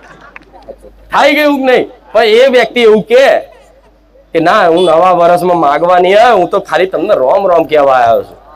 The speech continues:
તો તમે કેટલા રાજી થઈ જાઓ? રોજ તમે દસ રૂપિયા આલતા હોય ને, દિવાળીના ટાઈમે પાંચસો આલો, લે.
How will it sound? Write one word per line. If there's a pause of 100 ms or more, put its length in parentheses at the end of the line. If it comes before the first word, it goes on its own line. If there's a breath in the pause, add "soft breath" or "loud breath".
(500)
તો
તમે
કેટલા
રાજી
થઈ
જાઓ? (1600)
રોજ
તમે
દસ
રૂપિયા
આલતા
હોય
ને,
દિવાળીના
ટાઈમે
પાંચસો
આલો,
લે.